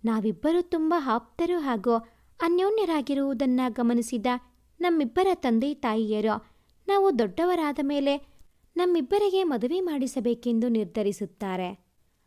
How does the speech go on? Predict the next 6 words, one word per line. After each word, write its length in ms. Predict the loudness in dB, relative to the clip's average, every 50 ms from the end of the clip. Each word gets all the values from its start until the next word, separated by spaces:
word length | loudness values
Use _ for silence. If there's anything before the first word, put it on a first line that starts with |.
| _ _ _ -2 0
ಆದರೆ 340 | 0 2 4 4 2 2
ಅದು 240 | 2 0 0 0 0
ನಮ್ಮ 220 | 0 2 0 0 -2 -2
ಗಮನಕ್ಕೆ 540 | -2 0 0 0 0 -2 -4 -4 -4 -4 -2
ಬಂದಿರುವುದಿಲ್ಲ. 800 | -2 -2 -2 -2 0 0 0 0 -2 -2 -4 -4 -2 -2 -2 -4 -4 -6 -8 -12 -20 _ _ _ _ _ _ _ _ _ _ _
ಇದಾದ 340 | -4 -2 0 0 0 2 0